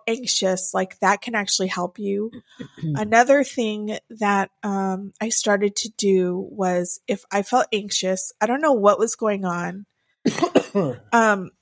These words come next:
Speaker 1: I think it was just towards the end of grad school. I just, I felt so stressed.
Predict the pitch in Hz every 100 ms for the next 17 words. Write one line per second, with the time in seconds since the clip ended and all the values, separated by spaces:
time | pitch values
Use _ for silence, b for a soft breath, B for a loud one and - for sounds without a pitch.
0 | - 226 233 262 269 220 220 - 220 -
1 | 233 208 185 170 202 202 185 190 - -
2 | 190 185 190 - - 196 196 202 - -
3 | - 208 - 185 - - 220 233 - -
4 | 214 208 208 - - - -